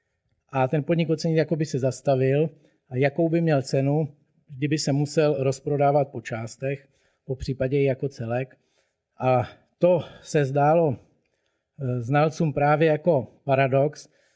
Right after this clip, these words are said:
ale má to svůj jednoznačný smysl, protože ten ocení toho podniku v reorganizaci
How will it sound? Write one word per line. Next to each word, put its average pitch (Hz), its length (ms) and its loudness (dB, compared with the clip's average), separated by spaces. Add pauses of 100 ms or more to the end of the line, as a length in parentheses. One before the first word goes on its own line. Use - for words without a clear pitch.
ale 139 200 0
má 147 220 2
to 156 140 0
svůj 160 220 0
jednoznačný 160 540 0
smysl, 156 360 -6
protože 131 560 -2 (1120)
ten 143 300 0 (720)
ocení 175 380 0
toho 170 180 2
podniku 160 420 0
v 131 40 -2
reorganizaci 143 1080 2